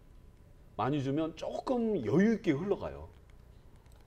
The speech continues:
어, 어디까지 가셨나요? <gasps> 뭐, 뭐, 지금 현재 너비를 기-, 너비에 맞게 지금 가고 있는 것 같은데요. 약간 백 픽셀에 가까워지면은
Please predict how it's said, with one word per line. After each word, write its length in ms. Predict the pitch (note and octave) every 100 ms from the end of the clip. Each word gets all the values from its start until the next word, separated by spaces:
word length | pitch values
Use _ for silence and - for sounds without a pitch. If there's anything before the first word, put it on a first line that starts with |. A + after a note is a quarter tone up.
| -
어, 200 | - -
어디까지 400 | D3 F3+ G3+ E3+
가셨나요? 560 | D3+ A2+ G#2 F2+ D#2+ D#2+
<gasps> 1000 | - A3+ B3+ B3+ C4 B3 A3+ G3 C#3+ -
뭐, 720 | A#2+ F#3+ B3+ C#4+ D4 C#4+ C#4+
뭐, 360 | F#3 E3 B3 F3
지금 260 | - F3+ A#3+
현재 300 | A3+ G#3 G3+
너비를 760 | B2 B2 E3+ G3+ G3+ G3 G3+
기-, 180 | F#3+ - -
너비에 440 | B2 D3 G3+ C4
맞게 320 | A3 G#2 -
지금 200 | - D#3
가고 320 | C3+ G#2 G#2 C#3+
있는 200 | C3 B2
것 80 |
같은데요. 560 | G2+ F#2 G#2 G#2+ C#3 F#2 E2+
약간 280 | A#2+ - D3
백 180 | C3 C3+
픽셀에 380 | F#3 - E3+
가까워지면은 800 | C3+ A#2+ B2+ A2 G#2+ C3 F3+ A2+